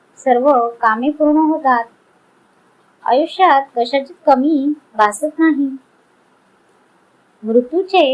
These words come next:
भय नष्ट होते, संकटातून सुटका होते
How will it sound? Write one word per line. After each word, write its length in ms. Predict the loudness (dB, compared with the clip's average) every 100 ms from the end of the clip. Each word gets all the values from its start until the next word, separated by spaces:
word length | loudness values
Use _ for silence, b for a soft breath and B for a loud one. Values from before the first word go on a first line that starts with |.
| -2
भय 220 | 0 0 2
नष्ट 320 | 0 0 0
होते, 460 | 0 2 0 0 -4 _ _ _ _ _ _ _ _ _ _ _ _ _ _ _ _ -20
संकटातून 1000 | -16 -14 -2 0 2 0 0 -4 -4 -10 _ -18
सुटका 460 | -16 -14 2 2
होते 400 | 2 0 0 0